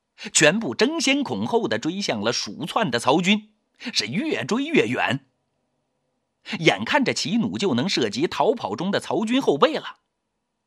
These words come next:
那众多曹军却四下轰散。薛兰、李丰立即随着敌情变化分兵，追捕逃散的曹军士卒。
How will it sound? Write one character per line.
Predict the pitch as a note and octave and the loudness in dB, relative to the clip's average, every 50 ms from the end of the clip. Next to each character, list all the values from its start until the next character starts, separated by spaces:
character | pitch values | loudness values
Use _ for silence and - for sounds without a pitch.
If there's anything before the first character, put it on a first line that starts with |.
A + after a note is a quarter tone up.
| _ _ - - - - | _ _ -14 -10 -6 -2
那 | D4+ E4+ | 0 4
众 | - G4 C#4 G3 | 4 6 6 6
多 | F3+ C4 C#4+ | 4 2 0
曹 | C#4+ - F#3+ A#3 C#4 | 2 2 2 2 2
军 | A#3+ C#4 D4+ E4 | 0 -2 -2 0
却 | - - D#3 | 2 2 2
四 | - - - D4 C#4 E3 C#3 D#3+ | 2 0 -6 -12 -10 -8 -4 -2
下 | - - - B2+ C3 | 0 2 4 2 4
轰 | - A3 C4 D#4 | 4 0 0 0
散。 | D4+ E4+ D#4+ D4+ D4 - _ _ _ _ _ _ _ _ _ _ _ _ _ _ _ _ _ _ _ _ _ _ _ _ _ _ _ _ _ - | 2 0 0 0 -2 -10 _ _ _ _ _ _ _ _ _ _ _ _ _ _ _ _ _ _ _ _ _ _ _ _ _ _ _ _ _ -2
薛 | - G3 G3+ F#3 | 4 8 8 10
兰、 | F3 E3 F3+ F#3 | 10 8 6 6
李 | C#3 A2 A2 | 4 2 2
丰 | A#2 D#3 F3 F#3+ A3 | 2 2 2 2 2
立 | C#4 C4 F#3 | 2 0 0
即 | C#3 D#3 E3+ | 2 0 0
随 | - C#3+ C3+ E3+ | 2 2 0 2
着 | D#3+ C3+ | 2 0
敌 | A#2+ C3+ G#3 C4+ | -2 -2 -4 -2
情 | A#3+ G3+ G3+ A#3 | 2 2 2 4
变 | A3+ G#3 C3+ G#2+ | 4 2 2 2
化 | - C#3+ A#2 G#2 | 4 4 4 4
分 | - C#3+ D#3 D3+ | 4 2 2 4
兵， | D#3 F3 F#3 - _ _ - - G#3 - | 2 2 2 0 _ _ -14 -14 -8 -2
追 | - A3+ B3+ A#3+ A3 G3 | 0 2 2 4 2 0
捕 | - - A2+ - | -2 -8 -10 -10
逃 | - - - A2 G2+ C3+ G3+ | -6 -2 -2 -2 -2 -2 -2
散 | - - F3+ B2+ G#2 | 0 0 0 0 0
的 | G#2+ G#2 | -2 -4
曹 | - - - B2+ C#3 F3+ A3 A3 | -4 -2 2 2 4 4 2 0
军 | F#3+ G3+ G#3 G#3 | -2 -2 0 0
士 | G#3 - - A#2+ A2 | 0 0 -2 -4 -4
卒。 | G2+ A2+ A2+ C3+ G3 - _ | -4 -2 -2 -2 -4 -6 _